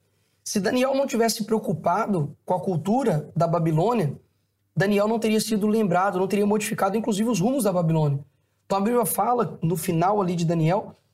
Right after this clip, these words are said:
que Daniel foi lembrado durante anos e anos e anos e fez diferença naquele governo. Então, você tem ali um,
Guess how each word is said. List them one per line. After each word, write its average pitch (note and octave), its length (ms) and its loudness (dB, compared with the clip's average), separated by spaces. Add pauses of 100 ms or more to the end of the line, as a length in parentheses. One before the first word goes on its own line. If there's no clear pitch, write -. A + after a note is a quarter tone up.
(120)
que - 80 -4
Daniel F#3+ 300 2
foi A3+ 180 0
lembrado G3+ 480 0
durante F3+ 420 0
anos B3 400 0
e G3+ 60 0
anos G3 300 0
e E3+ 80 0
anos G3 300 0
e G#3 40 0
fez G3+ 220 -2
diferença A#3 560 -2
naquele G3 260 -2
governo. D3+ 400 0 (640)
Então, E3+ 220 0
você A3+ 220 0
tem A3 240 0
ali F3+ 400 -2
um, F3 560 0